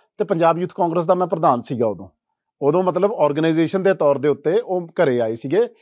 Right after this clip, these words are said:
ਮੈਂ ਤੁਹਾਨੂੰ ਫਿਰ ਉਹੀ ਗੱਲ ਕਹਿੰਦਾ ਵੀ ਗੱਡੀਆਂ ਘਰੇ ਜਾਣਾ, ਕਿਸੇ ਨਾਲ ਬਣ ਜਾਣੀ, ਕਿਸੇ ਨਾਲ ਵਿਗੜ ਜਾਣੀ, ਰਾਜਨੀਤੀ ਦੇ ਵਿੱਚ ਇਹ ਚੱਲਦਾ ਰਹਿੰਦਾ। ਜਿਹੜੀ ਤੁਸੀਂ ਆਈਡੀਓਲੋਜੀਕਲ ਸ਼ਿਫਟ ਦੀ ਗੱਲ ਕਰ ਰਹੇ ਹੋ, ਜਿਹੜੀ ਕੰਟਰਾਸਟ ਆ ਕਾਂਗਰਸ ਔਰ ਬੀਜੇਪੀ, ਬਿਲਕੁਲ ਆਈਡੀਓਲੋਜੀਕਲ ਸ਼ਿਫਟ ਆ।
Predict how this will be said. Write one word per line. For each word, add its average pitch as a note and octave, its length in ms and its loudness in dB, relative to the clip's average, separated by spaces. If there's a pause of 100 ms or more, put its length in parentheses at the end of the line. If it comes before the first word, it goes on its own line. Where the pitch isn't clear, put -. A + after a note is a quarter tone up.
(300)
ਮੈਂ F3 360 2
ਤੁਹਾਨੂੰ B3+ 240 0
ਫਿਰ A#3+ 180 2
ਉਹੀ A#3+ 140 0
ਗੱਲ A3 140 2
ਕਹਿੰਦਾ G3+ 400 -2 (140)
ਵੀ G#3 80 -2
ਗੱਡੀਆਂ D#3+ 460 2
ਘਰੇ F#3+ 300 2
ਜਾਣਾ, E3 360 2
ਕਿਸੇ F3 280 -4
ਨਾਲ F#3 120 2
ਬਣ C3 300 0
ਜਾਣੀ, D3+ 240 0
ਕਿਸੇ D#3+ 220 -2
ਨਾਲ E3+ 100 -2
ਵਿਗੜ C3 260 0
ਜਾਣੀ, D3+ 280 0
ਰਾਜਨੀਤੀ C3+ 500 -2
ਦੇ E3 100 -4
ਵਿੱਚ C#3 200 -4
ਇਹ A#3+ 60 0
ਚੱਲਦਾ D#3 340 2
ਰਹਿੰਦਾ। G#2 320 -8 (440)
ਜਿਹੜੀ F#3 160 -2
ਤੁਸੀਂ C4+ 180 -4
ਆਈਡੀਓਲੋਜੀਕਲ F3+ 640 0
ਸ਼ਿਫਟ G#3+ 300 -2
ਦੀ G3+ 180 0
ਗੱਲ E3+ 160 2
ਕਰ C3 160 -2
ਰਹੇ C#3 140 2
ਹੋ, C3+ 160 0 (480)
ਜਿਹੜੀ F3 240 2
ਕੰਟਰਾਸਟ E3+ 680 0
ਆ G#3+ 40 2
ਕਾਂਗਰਸ F#3 400 0
ਔਰ A3 80 4
ਬੀਜੇਪੀ, F#3+ 320 -2
ਬਿਲਕੁਲ B3+ 360 0
ਆਈਡੀਓਲੋਜੀਕਲ F3+ 520 0
ਸ਼ਿਫਟ - 340 -2
ਆ। F#2+ 80 -6